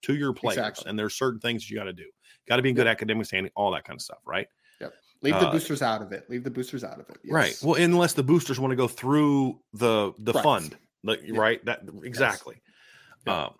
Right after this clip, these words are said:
Speaker 1: I'm not giving money to a high school recruit. If, if I need to pay you to come here, then you're not really coming here for the right reasons. You'll, trust me, you'll come here and get co-, taken care of if you're a Notre Dame football player, especially if you're a good one. And if that's not enough for you, then, then you're not really in it for the right reasons. I'm not winning with you.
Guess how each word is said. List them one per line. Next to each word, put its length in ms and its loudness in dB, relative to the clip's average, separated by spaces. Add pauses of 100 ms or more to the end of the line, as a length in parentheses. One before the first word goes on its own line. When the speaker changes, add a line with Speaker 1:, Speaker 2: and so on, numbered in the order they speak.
Speaker 1:
I'm 160 0
not 200 -2
giving 200 0
money 220 0
to 160 0
a 20 2
high 140 2
school 240 -6
recruit. 420 -4
If, 200 -6
if 220 -2
I 200 4
need 160 2
to 40 0
pay 260 2
you 140 2
to 80 4
come 280 -2
here, 160 0
then 120 0
you're 120 -2
not 180 -4
really 160 2
coming 320 -2
here 100 -2
for 80 -6
the 60 -2
right 220 0
reasons. 420 -10
You'll, 480 0
trust 260 -2
me, 100 -4
you'll 180 0
come 240 -2
here 80 -2
and 80 -4
get 160 -2
co-, 180 -8
taken 240 -8
care 240 -4
of 140 -12
if 100 -20
you're 120 -4
a 20 -2
Notre 180 -6
Dame 120 -4
football 280 -2
player, 200 -4
especially 240 -8
if 60 -16
you're 100 -2
a 20 -10
good 160 2
one. 140 -12 (540)
And 80 2
if 100 0
that's 200 4
not 140 4
enough 200 0
for 100 0
you, 180 2
then, 220 0 (400)
then 120 2
you're 80 4
not 160 2
really 240 6
in 60 4
it 160 -4
for 100 -2
the 80 2
right 180 2
reasons. 400 -4
I'm 140 -4
not 160 -2
winning 300 2
with 180 -8
you. 220 -14